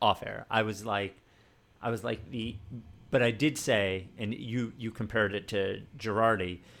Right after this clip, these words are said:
the notion that he will be, like, this one-man accountability fest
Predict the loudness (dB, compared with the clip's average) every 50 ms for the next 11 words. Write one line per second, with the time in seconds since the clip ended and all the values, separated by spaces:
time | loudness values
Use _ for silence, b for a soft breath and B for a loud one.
0 | B B B -2 0 0 2 4 4 4 4 4 2 0 0 0 0 0 -2 -2
1 | -4 -6 -4 -4 -2 -2 -2 -4 -4 -4 -2 -2 0 0 -2 -2 -2 -4 -8 -8
2 | -8 -8 -8 -8 -10 -10 b b b b b b _ -6 0 2 2 2 2 2
3 | 0 0 2 2 2 2 0 -2 -6 -8 -4 0 0 0 2 0 2 2 2 4
4 | 4 2 2 0 -2 -4 -6 -6 -6 -6 -6 -8 -10 -14 -14 -16